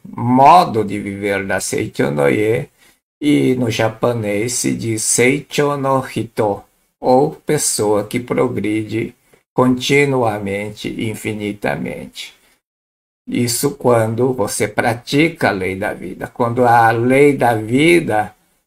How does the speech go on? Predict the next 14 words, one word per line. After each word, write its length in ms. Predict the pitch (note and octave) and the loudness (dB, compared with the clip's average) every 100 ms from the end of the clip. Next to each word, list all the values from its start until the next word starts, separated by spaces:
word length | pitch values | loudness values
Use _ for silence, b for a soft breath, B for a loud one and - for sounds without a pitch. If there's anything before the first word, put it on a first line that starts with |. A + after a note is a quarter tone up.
| _ _ | _ _
é 680 | A2+ G#2+ G2+ G#2+ A2 G2+ - - | -4 -2 -2 -4 -6 -8 -10 -16
vivificada, 1120 | - B2 B2+ B2+ B2 B2+ B2 - A#2+ B2 A#2 G#2+ | -8 2 2 2 0 -2 -2 2 6 6 4 0
é 240 | G2+ G#2 | 0 -2
praticada 1080 | - - C3 - - - A2+ C3+ D#3+ C3 A2+ | -4 2 2 2 -6 -2 4 6 6 4 -2
no 160 | G#2 G#2+ | -2 -2
lar, 580 | B2 A#2+ A#2 D3 D#3+ _ _ _ - | 2 4 4 2 -2 _ _ _ -2
o 160 | - | 4
lar 540 | G#3+ B2+ G#2+ G#2+ A#2 - | 6 8 6 4 0 0
passa 480 | G#2 G#2 - A2+ A#2 | 2 4 0 -2 -2
a 40 | |
ser 420 | - G#2+ G2+ A2 | -2 0 0 -2
Seicho 680 | A2+ - A2 G#2+ - - G#2+ | -4 0 0 0 -4 -2 0
no 280 | G#2+ A2+ B2 | 0 -2 -2
Ie. 400 | A2+ A2 G2 G2 | -4 -2 -2 -4